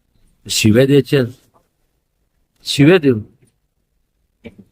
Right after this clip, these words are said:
भ्रष्टाचार करायचा, भ्रष्टाचार करू ना. नीटनेटकं आपण वागतो. झालं अशी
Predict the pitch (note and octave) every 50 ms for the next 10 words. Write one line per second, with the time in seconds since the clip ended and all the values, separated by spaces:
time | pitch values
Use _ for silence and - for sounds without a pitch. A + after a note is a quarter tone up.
0 | _ _ _ _ _ _ A2+ - - G#2+ - - - C#3 B2+ B2 D3+ D3 C3 -
1 | C#3+ C3 C#3 C3 A#2 A#2 - - _ _ _ _ _ _ _ _ _ D#3+ D#3 C3+
2 | - - F#3+ E3+ G3 F#3+ F3 E3 C#3 B2 A2 A2 G#2+ B2 D3 C#3+ C3 - _ _
3 | _ _ _ _ _ _ _ _ _ _ - G#2 F#2+ G2 - _ _ _ _ -
4 | - _ _ _ _ _ _ _ _ _ _ _ _ _ _ _ _ _ _ _
5 | _ _ _ _ - G#2+ C#3 D3+ C#3 C3+ C#3 C#3 A#2 - - C#3+ C3 - - C#3+
6 | C#3 C3 B2 A2+ G2+ - - B2 G#2+ - _ _ _ _ _ _ _ _ _ _
7 | _ _ _ _ _ _ _ _ _ _ _ _ _ _ _ _ _ _ _ _
8 | - G#2+ A#2 B2+ C3+ C#3 C3+ C3+ B2 A2+ - - -